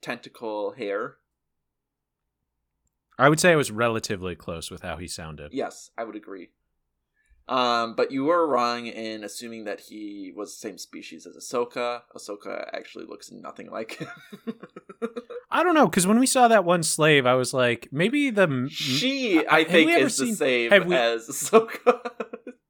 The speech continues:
Speaker 1: He is
Speaker 2: have
Speaker 1: not.
Speaker 2: we ever seen a male of that species?
Speaker 1: Yes. <laughs> In the Clone Wars, you
Speaker 2: N-,
Speaker 1: see one.
Speaker 2: uh, that's not true,
Speaker 1: <laughs>
Speaker 2: um, because it's this guy. It's Nine Nub.
Speaker 1: <laughs> It is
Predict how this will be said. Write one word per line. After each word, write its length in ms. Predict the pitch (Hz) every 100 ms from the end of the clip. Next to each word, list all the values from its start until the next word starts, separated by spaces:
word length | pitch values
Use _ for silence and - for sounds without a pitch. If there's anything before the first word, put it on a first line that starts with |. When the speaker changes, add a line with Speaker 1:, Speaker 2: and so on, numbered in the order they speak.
| _ 233 - -
Speaker 1:
He 360 | 180 208 196
is 180 | - 156
Speaker 2:
have 140 | 190
Speaker 1:
not. 80 | 214
Speaker 2:
we 140 | 233 208
ever 260 | 202 208
seen 560 | 196 - 180 185 190 196
a 140 | 147
male 520 | 147 135 131 147 170 175
of 120 | 156
that 240 | 147 147
species? 340 | - 156 165 202
Speaker 1:
Yes. 360 | 220 233 - _ 151
<laughs> 140 | _
In 220 | 175 143
the 80 | 135
Clone 360 | 135 123 117 104
Wars, 280 | 101 98 101
you 80 |
Speaker 2:
N-, 80 | 107 135
Speaker 1:
see 120 | 143
one. 180 | 98 95 - _
Speaker 2:
uh, 300 | 135 131 135
that's 220 | 143 -
not 180 | 175 175
true, 400 | 220 190 185 147
Speaker 1:
<laughs> 0 |
Speaker 2:
um, 720 | - 131 139 139 139 135 139
because 480 | 139 131 175 170 160
it's 140 | 165
this 260 | 156 180 180
guy. 540 | - 156 139 110 104 113
It's 300 | 135 156 -
Nine 320 | 131 151 180
Nub. 400 | 165 127 101 -
Speaker 1:
<laughs> 60 | _ _ _ _ _ _ _ - - 381 - _ - 196 - - _ _ _
It 220 | 151 180
is 480 | 156 147 139 127 113